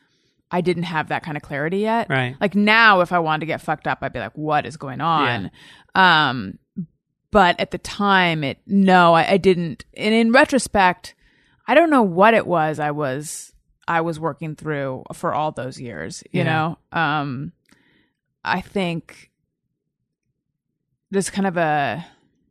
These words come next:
Speaker 1: not understanding how dating works, a discomfort with who I, I mean,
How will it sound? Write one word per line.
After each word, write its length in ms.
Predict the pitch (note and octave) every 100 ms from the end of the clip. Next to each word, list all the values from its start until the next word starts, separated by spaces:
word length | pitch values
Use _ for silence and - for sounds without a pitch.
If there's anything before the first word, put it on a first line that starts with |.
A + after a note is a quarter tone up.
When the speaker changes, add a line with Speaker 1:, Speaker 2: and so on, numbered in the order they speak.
| _ _ _ _
Speaker 1:
not 300 | F#3+ G#3 G3+
understanding 400 | G3 F#3 F#3+ F#3
how 100 | F3
dating 380 | D#3+ E3+ E3+ D#3+
works, 480 | D#3+ D#3+ D3+ - - _ _ _
a 80 | F#3
discomfort 540 | F3+ - G3 E3+ D#3
with 120 | B2 E3+
who 80 |
I, 100 | E3+
I 40 | -
mean, 180 | C4+